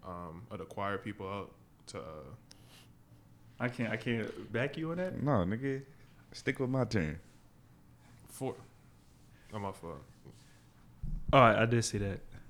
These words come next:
Speaker 2: Did I see that? I don't remember.
Speaker 3: I don't know. I'm just spicing.
Speaker 1: He had, like, four or five choir people out there. That joint's pretty tough.
Speaker 3: For War Baby?
Speaker 1: Yeah.
Speaker 3: Uh, I need to watch that.
Speaker 2: Yeah, what?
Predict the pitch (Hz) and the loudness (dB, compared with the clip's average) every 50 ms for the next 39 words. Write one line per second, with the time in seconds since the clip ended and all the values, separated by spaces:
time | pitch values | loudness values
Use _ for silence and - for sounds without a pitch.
0 | - - 110 117 127 131 131 127 127 139 139 131 - - - - - - - - | -8 2 4 4 6 6 4 2 0 0 0 -2 -4 -10 -20 -20 -20 -20 -20 -20
1 | - - - - - - - - - - - - - - - - - 113 107 98 | -20 -20 -20 -20 -20 -20 -20 -20 -20 -20 -20 -20 -20 -20 -20 -8 -4 -2 -2 -2
2 | 92 90 90 90 90 95 98 90 - - - - - - - - - - 110 92 | -2 -2 -4 -6 -6 -8 -10 -12 -12 -16 -20 -20 -20 -20 -20 -14 -2 2 4 4
3 | 82 76 78 - - - - - - - - - - - - - - - - - | 4 2 0 -4 -8 -20 -20 -20 -20 -20 -20 -20 -20 -20 -20 -20 -20 -20 -20 -10
4 | - - 98 98 82 78 73 - - 71 78 82 - - 85 - - - - - | -2 2 2 4 4 2 0 0 -2 -2 -2 -2 -2 -4 -6 -6 -8 -20 -20 -20
5 | - - - - - - - 185 180 131 107 107 - - 117 110 107 - - 101 | -20 -20 -20 -20 -20 -16 -10 -6 -4 -4 -4 -4 -4 -4 -4 -4 -4 -4 -6 -8
6 | 95 92 - - - 98 98 98 - - 101 92 92 87 90 90 82 90 90 90 | -8 -8 -10 -6 -4 -2 -2 -2 -4 -6 -12 -10 -8 -8 -8 -8 -8 -10 -10 -4
7 | 98 110 110 98 101 95 92 92 - - 87 87 - - 90 90 92 - - - | -4 -4 -4 -4 -6 -10 -10 -12 -12 -12 -14 -14 -12 -12 -12 -12 -12 -12 -16 -20
8 | - - - - - - - 98 98 110 127 135 151 151 156 175 185 - - - | -20 -20 -20 -20 -12 4 6 8 12 12 12 12 12 10 10 8 4 2 -2 -20
9 | - - - - - - - 101 87 90 - - - - - 50 50 50 50 - | -20 -20 -20 -20 -18 -14 -12 -12 -12 -12 -16 -18 -16 -8 -6 -6 -4 -4 -2 0
10 | 92 92 78 - - - 69 76 - - - - - - - - - - - - | 2 2 2 2 0 0 0 0 -2 -2 -4 -4 -4 -6 -8 -12 -20 -20 -20 -20
11 | - - - - - - - 180 135 120 123 147 175 - | -20 -20 -20 -20 -14 4 6 8 8 8 6 4 2 0